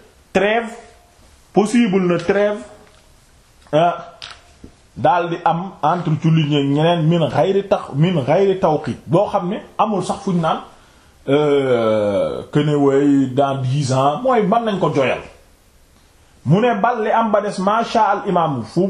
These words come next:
lu mu neex imam bi. Voilà. Mu ne walam yaji ba'da dhalika ma yansaxu hadha al hukm al batta. Te après Yonent mi alayhi salaatu salaam lii mu def ak waa Xaybar, jox ak ñoom trêve, mooy trêve la. Affaire bi jeex na léegi yéen suñu, suñu tutelle ngeen nekk.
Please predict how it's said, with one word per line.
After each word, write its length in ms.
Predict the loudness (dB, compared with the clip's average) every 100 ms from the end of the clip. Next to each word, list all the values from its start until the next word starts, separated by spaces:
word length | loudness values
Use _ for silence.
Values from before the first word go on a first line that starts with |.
| 2
lu 120 | 2
mu 140 | 2 0
neex 240 | 0 0 -2 0
imam 320 | 0 0 -4
bi. 60 | -10 -18 _ _ _ _ _ _ _ _ _ _ -2
Voilà. 440 | 0 0 -4 -12 -20 -20 _ -20 _
Mu 160 | 0 2
ne 80 |
walam 340 | 2 2 0 0
yaji 320 | 0 0 -2
ba'da 360 | 0 2 2 2
dhalika 420 | 2 0 0 0
ma 220 | 2 2
yansaxu 440 | 2 0 0 0 2
hadha 320 | 2 2 2
al 100 | -2 -2
hukm 220 | -6 -2
al 200 | 0 0
batta. 360 | 0 -4 -4 -10 -12 -20 _ -20 -20 -2
Te 80 | 0
après 380 | 0 -2 -2 0
Yonent 260 | 0 0 0
mi 60 |
alayhi 180 | 0 0
salaatu 220 | 0 -2
salaam 260 | 0 -2 0
lii 180 | 0 2
mu 120 | 2
def 140 | 0
ak 120 | -2 0
waa 460 | 0 2 0 0 -2
Xaybar, 380 | -2 0 -2 -4 -10 -20 -20 -20 -20 -20 _ -12
jox 240 | 0 0
ak 140 | 0 -4
ñoom 300 | -2 -2 -2
trêve, 260 | -2 -2 0
mooy 200 | -2 -2
trêve 320 | 0 0 0
la. 120 | -4 -8 -16 -20 -10 -2
Affaire 260 | 2 2
bi 120 | 2 2
jeex 200 | 2 0
na 60 | 0
léegi 300 | 0 2 2
yéen 300 | 4 2 0
suñu, 340 | 0 2 2
suñu 400 | 0 -2 2 2 0
tutelle 300 | -2 -2 0
ngeen 240 | 0 0
nekk. 240 | 0 -2